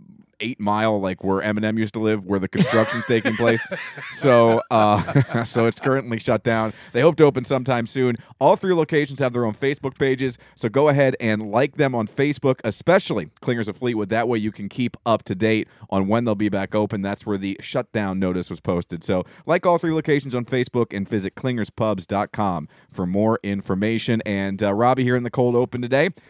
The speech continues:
Speaker 1: we
Speaker 2: Yes.
Speaker 1: have, uh, numerous snacks to try because we have been sent gifts by people.
Speaker 2: I love gifts.
Speaker 1: Gifts are the greatest.
Speaker 2: They are. They're great.
Speaker 1: I love gifts, and I love gifts. Both are fantastic.
Speaker 2: Yes, both.
Speaker 1: Both are great.
Speaker 2: Both. They are.
Speaker 1: And let's start with yours. What do you got for us here?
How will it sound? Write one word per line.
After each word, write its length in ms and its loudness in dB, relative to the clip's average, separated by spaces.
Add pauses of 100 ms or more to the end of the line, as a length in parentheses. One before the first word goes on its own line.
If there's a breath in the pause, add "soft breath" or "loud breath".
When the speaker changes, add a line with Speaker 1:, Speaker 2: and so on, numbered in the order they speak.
Speaker 1:
we 160 -2
Speaker 2:
Yes. 60 2
Speaker 1:
have, 340 4
uh, 200 2
numerous 520 2
snacks 460 -6
to 80 -10
try 240 2
because 380 -2 (260 soft breath)
we 140 2
have 140 0
been 260 0
sent 360 -6 (160)
gifts 560 -2
by 240 -2
people. 400 -6 (100)
Speaker 2:
I 80 0
love 300 -10
gifts. 360 -12
Speaker 1:
Gifts 220 -4
are 40 -6
the 100 -4
greatest. 520 -8
Speaker 2:
They 80 -14 (180)
are. 80 4
They're 100 -2
great. 360 -2
Speaker 1:
I 120 -2
love 280 0
gifts, 440 -2 (100)
and 120 -4
I 60 -4
love 240 -4
gifts. 420 -6 (140)
Both 380 0
are 60 -4
fantastic. 420 -6
Speaker 2:
Yes, 320 -6
both. 440 -4
Speaker 1:
Both 240 2
are 40 0
great. 300 -2
Speaker 2:
Both. 400 -10
They 140 0
are. 260 -2
Speaker 1:
And 220 -4
let's 140 -2
start 200 0
with 140 -2
yours. 180 2
What 120 0
do 60 -2
you 60 -4
got 200 0
for 140 -8
us 100 -10
here? 160 -10